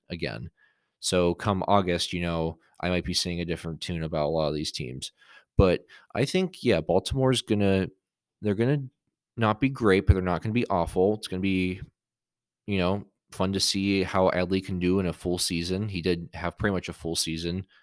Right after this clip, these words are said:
last year, but, you know, year two, let's see what else he can do. Let's see how guys like Henderson and Stowers can continue to develop. Mountcastle, too. I mean, yeah.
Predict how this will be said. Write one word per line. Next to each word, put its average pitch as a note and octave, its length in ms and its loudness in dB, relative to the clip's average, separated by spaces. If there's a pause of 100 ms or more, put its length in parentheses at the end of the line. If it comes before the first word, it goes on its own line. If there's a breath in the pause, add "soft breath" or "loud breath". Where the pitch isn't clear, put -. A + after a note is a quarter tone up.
(100)
last E2+ 300 -6
year, F2+ 140 0
but, E2 220 -2 (100)
you F#2+ 160 -4
know, F2 80 0
year F2+ 240 0
two, G2+ 260 0
let's A2+ 240 0
see - 80 -2
what F2 120 0
else G2 180 2
he G#2 80 -8
can G#2+ 180 -4
do. A2+ 320 2 (340 soft breath)
Let's - 160 -4
see - 120 0
how F#2 80 2
guys F2 260 0
like E2+ 160 -2
Henderson F2+ 720 0
and D#2+ 380 -4
Stowers F#2 800 4 (460 soft breath)
can F#2+ 140 -4
continue F#2+ 360 -2
to F#2 60 0
develop. F#2 300 4
Mountcastle, A2+ 580 -2
too. B2+ 200 0
I - 20 0
mean, D#2+ 320 -4 (140)
yeah. F#2 200 -2